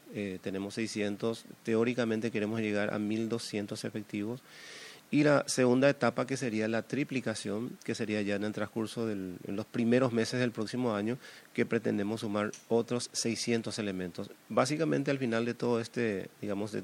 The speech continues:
de, de, de todo este plan, tendríamos que tener aproximadamente mil ochocientos efectivos lince con sus respectivas motocicletas y distribuidas no solamente en Asunción y Central, sino en las diferentes bases, como acabas de mencionar, e ir creando otras también conforme a las necesidades.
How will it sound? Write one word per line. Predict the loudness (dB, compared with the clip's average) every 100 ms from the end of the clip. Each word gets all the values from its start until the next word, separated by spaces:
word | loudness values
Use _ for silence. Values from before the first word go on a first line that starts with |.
| -6
de, | -4 -4 -2
de, | -4 -2
de | -4
todo | 0 0
este | 0 -6
plan, | 0 0 2 -2 -8 -20 -18 -20 -20 -20 -2
tendríamos | 0 4 6 4 2
que | 0
tener | 0 2 0
aproximadamente | -2 -2 0 0 0
mil | 0 0
ochocientos | -2 -4 -2 -2 -2
efectivos | -4 -4 0 0 2
lince | 0 0 -2 -4 -8 -20 -20 -20 -2
con | 2 2
sus | 2 0
respectivas | 0 -2 0 0 2
motocicletas | -2 -2 -4 -2 0 0 -2 -2
y | -2
distribuidas | -2 -2 0 2 2 2 0 0
no | -2
solamente | 0 0 0 -2
en | -4
Asunción | -2 -4 -2
y | -2
Central, | -2 0 0 0 -6 -16 -6
sino | 0 2
en |
las | 2 0
diferentes | 0 2 0 0 0
bases, | 2 0 -2
como | -4 -4 -4
acabas | -2 -2 0
de | 0
mencionar, | 0 0 2 2 2 -4 -18 -8 -2
e |
ir | 2 2
creando | 2 4 4 2 2
otras | 2 2 -2
también | -2 -2 -2
conforme | -4 -4 -4 -2
a |
las | -4 -4
necesidades. | -4 -4 -4 -4 -6 -10